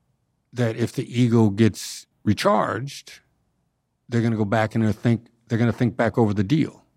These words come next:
So wearing somebody out in a business negotiation, it's basically uncontained,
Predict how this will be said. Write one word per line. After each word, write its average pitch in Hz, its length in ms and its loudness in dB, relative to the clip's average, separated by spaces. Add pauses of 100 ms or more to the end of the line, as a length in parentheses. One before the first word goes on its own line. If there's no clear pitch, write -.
(1160)
So - 220 -2
wearing 147 300 4
somebody 113 360 4
out 110 120 2
in 104 80 -2
a 101 40 -2
business 160 440 0
negotiation, 95 680 0
it's 135 120 -2
basically - 520 0
uncontained, 135 640 -4